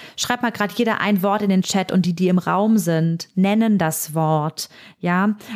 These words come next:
ähm, was ist so eine Erkenntnis, die ihr grad aus der letzten halben Stunde mitnehmt? Also immer wieder die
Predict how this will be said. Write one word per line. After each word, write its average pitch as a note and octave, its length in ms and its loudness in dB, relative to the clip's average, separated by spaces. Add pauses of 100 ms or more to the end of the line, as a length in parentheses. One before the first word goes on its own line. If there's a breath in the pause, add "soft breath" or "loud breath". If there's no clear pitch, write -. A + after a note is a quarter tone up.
(140 loud breath)
ähm, F3+ 140 2
was F#3+ 180 -2
ist G#3+ 120 -2
so - 60 -2
eine G#3 240 0
Erkenntnis, G3 500 0
die F3+ 100 0
ihr F3 60 2
grad E3+ 240 -4
aus E3+ 140 -2
der F3 100 -2
letzten E3 340 -4
halben E3+ 240 -2
Stunde F3+ 300 2
mitnehmt? D#3 480 -2
Also D#3+ 180 -4
immer A#3+ 400 2
wieder G#3 160 2
die F#3 200 0